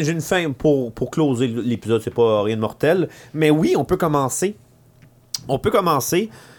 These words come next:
Euh, c'est vaste, le jeu vidéo. On s'entend, là ? On peut perdre du monde. On en a fait un avec, euh, avec mon Phoenix, euh, par rapport à sa passion qui est Zelda.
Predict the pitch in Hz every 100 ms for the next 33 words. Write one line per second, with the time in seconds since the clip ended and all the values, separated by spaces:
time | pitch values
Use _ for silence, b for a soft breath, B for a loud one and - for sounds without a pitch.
0 | B - 117 113 113 113 117 - - -
1 | 143 123 135 147 - - - - _ 113
2 | 113 101 107 95 101 90 98 - 107 -
3 | 107 104 139 160 165 - 120 113 135 120
4 | 131 127 113 107 117 151 127 117 117 127
5 | - 165 123 113 - 113 107 104 104 90
6 | 78 101 107 101 - 104 139 - - -
7 | 95 95 95 107 110 131 110 98 - 135
8 | 110 98 95 90 110